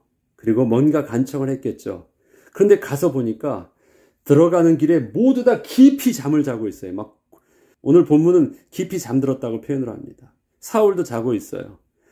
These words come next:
그런데 그때 문득 깨닫습니다. 어? 하나님이 엔게디 광야에서 자기에게 보여주었던 상황과 똑같은 상황을 내게 주셨네.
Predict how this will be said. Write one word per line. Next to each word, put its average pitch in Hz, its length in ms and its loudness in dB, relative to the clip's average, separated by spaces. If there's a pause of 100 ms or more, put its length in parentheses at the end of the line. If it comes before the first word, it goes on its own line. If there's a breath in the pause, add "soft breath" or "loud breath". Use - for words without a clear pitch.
(300)
그런데 156 600 2 (340 soft breath)
그때 160 280 -2
문득 160 360 0
깨닫습니다. 117 720 -8 (640)
어? 165 320 -4 (580)
하나님이 180 720 -2 (160 soft breath)
엔게디 175 440 -2
광야에서 131 480 -4
자기에게 104 720 -4
보여주었던 113 800 -4 (140)
상황과 151 560 -6
똑같은 202 420 -4
상황을 143 600 -2 (400)
내게 101 280 -6
주셨네. 101 600 -8